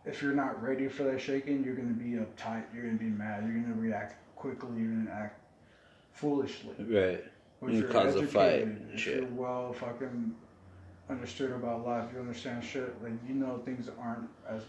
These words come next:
Speaker 1: big as they are, or whatever
Speaker 2: Right.
Speaker 1: the case may be. When you get shaken up, you have a different attitude than a person that isn't well trained in that situation, you know?
Speaker 2: Right.
Speaker 1: So it re-, it really does. He pretty much says, like, just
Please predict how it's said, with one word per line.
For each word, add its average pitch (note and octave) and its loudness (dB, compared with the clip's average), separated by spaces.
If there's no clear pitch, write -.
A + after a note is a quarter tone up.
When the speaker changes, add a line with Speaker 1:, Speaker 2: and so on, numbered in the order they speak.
Speaker 1:
big A#2+ -6
as A2+ -4
they A#2+ -2
are, A2+ 2
or B2 -2
whatever E3+ 8
Speaker 2:
Right. D#3 12
Speaker 1:
the D3+ 0
case C3+ 0
may C#3 0
be. C#3 0
When B2+ 0
you C3 4
get C3 6
shaken C3 0
up, B2+ 0
you C#3+ 4
have B2+ 4
a A2+ -6
different A#2+ -2
attitude A#2 -2
than A2 0
a - -20
person A#2 -4
that G2+ -2
isn't A#2+ 2
well G#2 0
trained A2 -6
in G2+ -8
that - -10
situation, G#2 -12
you A#2 6
know? G#2+ 12
Speaker 2:
Right. E2 2
Speaker 1:
So C#3 -2
it C#3 4
re-, C3+ 2
it C#3+ 0
really D3+ 8
does. C#3+ 4
He D#3 -2
pretty D3 6
much C#3 4
says, A#2+ -2
like, G#2+ -6
just - -12